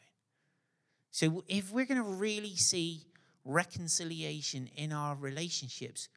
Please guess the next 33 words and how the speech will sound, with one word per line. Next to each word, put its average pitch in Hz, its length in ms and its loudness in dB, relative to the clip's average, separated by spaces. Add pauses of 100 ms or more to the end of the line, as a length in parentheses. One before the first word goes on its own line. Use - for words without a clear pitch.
we 196 200 0
have 226 220 -2
to - 80 -10
be 160 200 -6
prepared. 156 400 -2
I 160 160 4
believe, 143 520 -6
someone 175 360 -2
might 165 180 0
want 147 140 -2
to 147 60 -2
argue 131 280 -2
with 120 80 -6
me, 120 180 -6 (800)
I 165 160 8
believe 160 340 2
we 147 140 -8
literally 156 440 -6
have 139 240 -8
to 143 100 -12
go 135 240 -2 (180)
right 185 160 -4
back 156 180 -10
over 139 200 -6
everything. 120 380 -14 (360)
Forgive 135 320 -8
the 120 80 -4
whole 123 300 -4
lot. 120 260 -12 (440)
So - 140 0
there's 151 200 2
no 165 340 2
offense. - 680 -8